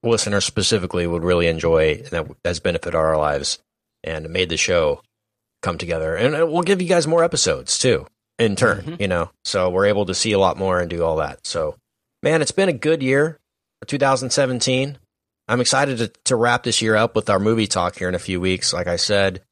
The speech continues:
Speaker 1: um, that's the main conversation. But again, there was a lot of stuff, forty minutes, in fact, if you're keeping track of
Speaker 2: <laughs>
Speaker 1: stuff to, to, to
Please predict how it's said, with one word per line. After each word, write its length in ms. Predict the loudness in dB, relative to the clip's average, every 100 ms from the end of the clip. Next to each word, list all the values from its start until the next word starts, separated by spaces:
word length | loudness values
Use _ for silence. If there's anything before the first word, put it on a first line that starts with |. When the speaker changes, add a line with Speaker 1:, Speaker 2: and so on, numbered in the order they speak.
| _ _ _ _ -4
Speaker 1:
um, 260 | -2 2
that's 220 | 2 0
the 80 | 0
main 220 | 0 2
conversation. 800 | 2 0 0 -4 -4 -4 -6 -8 -6 -2
But 240 | 0 0 -2
again, 240 | 0 0
there 100 | 2
was 120 | 0
a 60 | 2
lot 220 | 2 2
of 40 | 0
stuff, 440 | 0 0 -2 -6 -20 _ -2
forty 200 | -2 0
minutes, 300 | 0 -2 -6
in 80 |
fact, 380 | -2 0 0 -4
if 140 | -10 -4
you're 240 | -2 -4 -8 -20 _ -4
keeping 220 | -2 -2
track 520 | 0 0 -2 -4 -10 -20 _ -6 -2
of 240 | 0 0
Speaker 2:
<laughs> 20 |
Speaker 1:
stuff 220 | 2 0 2
to, 140 | 0 0
to, 200 | -2 -2
to 320 | 0 0